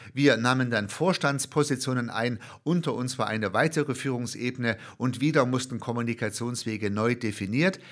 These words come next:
im Unternehmen verkündet und in letzter Konsequenz auch durchgesetzt werden.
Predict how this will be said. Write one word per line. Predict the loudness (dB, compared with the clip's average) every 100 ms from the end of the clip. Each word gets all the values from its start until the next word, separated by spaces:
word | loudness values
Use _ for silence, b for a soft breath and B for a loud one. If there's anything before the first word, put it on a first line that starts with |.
| B
im | 6 6 6
Unternehmen | 2 2 0 0 0 -2
verkündet | 0 0 0 2 4 4 4
und | 2 4
in |
letzter | 4 4 2
Konsequenz | 0 -2 -2 2 2 2
auch | 0 2 2 0 B B
durchgesetzt | 6 6 8 4 4 0 0
werden. | 0 0 -4